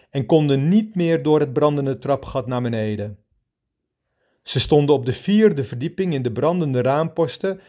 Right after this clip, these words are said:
en zijn naar beneden gesprongen. Met zwaar letsel zijn ze afgevoerd naar het ziekenhuis. Toen dacht ik aan mijn eigen maatregelen.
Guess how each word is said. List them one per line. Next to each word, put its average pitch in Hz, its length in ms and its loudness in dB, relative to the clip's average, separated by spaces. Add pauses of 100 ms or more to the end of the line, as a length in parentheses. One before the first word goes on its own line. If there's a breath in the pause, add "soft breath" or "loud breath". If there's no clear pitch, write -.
(180 soft breath)
en 139 140 -2
zijn 139 180 4
naar 135 120 2
beneden 147 340 2
gesprongen. 110 680 -6 (1200)
Met 120 180 0
zwaar 156 440 4
letsel 175 520 0
zijn 147 300 -2
ze 107 100 -6
afgevoerd 151 760 -4
naar 131 160 0
het - 100 -10
ziekenhuis. 107 800 -6 (1700)
Toen 226 180 4
dacht 202 200 4
ik 185 100 0
aan 165 80 4
mijn 160 120 -2
eigen 165 360 2
maatregelen. 110 800 -4